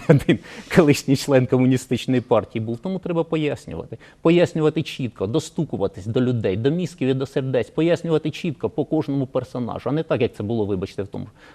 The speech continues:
на слухання в Фрунзенському районі, коли історик від міськради, не буду прізвище казати,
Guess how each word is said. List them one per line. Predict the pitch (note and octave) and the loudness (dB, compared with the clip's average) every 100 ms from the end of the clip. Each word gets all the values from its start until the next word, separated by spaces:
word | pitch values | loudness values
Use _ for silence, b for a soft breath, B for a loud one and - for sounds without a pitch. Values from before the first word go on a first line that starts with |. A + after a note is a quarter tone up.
| - | 0
на | C3+ | 0
слухання | - B2 A#2+ A2 | 2 -2 -2 -6
в | |
Фрунзенському | - A#2 G#2 G2 B2 A2+ | -6 -6 -6 -6 -4 0
районі, | A#2 A2+ F2+ E2+ | 2 2 -2 -4
коли | F#2+ | -4
історик | G2 - G2 F2+ | -4 -4 -6 -4
від | F#2 F2 | -4 -6
міськради, | F#2+ - G2 F2+ | -8 -4 -2 -2
не | F#2+ G#2 | -2 -6
буду | F#2 F#2 | -6 -6
прізвище | - D#2+ F#2 - F#2+ | -6 -6 -8 -8 -4
казати, | G#2+ A#2 A#2 | -2 0 0